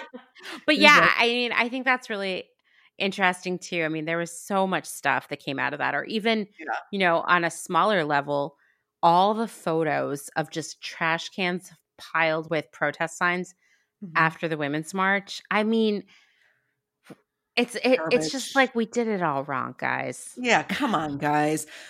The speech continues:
Speaker 2: Can we approach this in a more sustainable manner? <laughs>
Speaker 1: Uh, yeah,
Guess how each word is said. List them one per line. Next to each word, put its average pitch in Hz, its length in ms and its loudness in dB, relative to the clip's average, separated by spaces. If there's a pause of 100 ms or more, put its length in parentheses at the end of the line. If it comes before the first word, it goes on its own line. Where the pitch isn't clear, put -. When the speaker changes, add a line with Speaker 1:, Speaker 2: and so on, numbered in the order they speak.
Speaker 2:
Can 311 120 2
we 440 140 6
approach 453 360 2
this 202 140 -2
in 196 80 2
a 185 60 4
more 180 200 4
sustainable 175 840 0
manner? 160 840 -2
<laughs> 277 60 -2 (280)
Speaker 1:
Uh, 208 180 0
yeah, 214 720 6